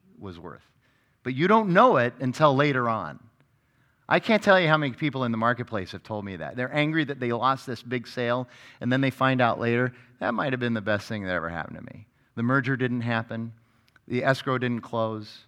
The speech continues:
Not a bad thing to happen. God was actually protecting me in the midst of that." "But he wasn't providing." Well, did you go without a meal? Well, not exactly.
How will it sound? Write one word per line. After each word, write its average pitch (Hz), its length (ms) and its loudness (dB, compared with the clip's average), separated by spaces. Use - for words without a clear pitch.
Not 120 280 4
a 117 40 2
bad 104 300 0
thing 92 240 -10
to 85 100 -12
happen. 82 500 -12
God 131 220 2
was 120 160 -4
actually 117 320 0
protecting 107 560 -6
me 98 120 -8
in 92 100 -8
the 90 60 -10
midst 95 280 -12
of - 80 -14
that." - 220 -14
"But 175 120 -4
he 170 120 -2
wasn't 294 520 4
providing." 277 760 4
Well, 120 240 0
did 139 180 -6
you 131 100 -6
go 143 140 -2
without 139 280 0
a 135 40 -4
meal? 147 220 -4
Well, 143 140 -4
not 196 240 -4
exactly. 117 880 -8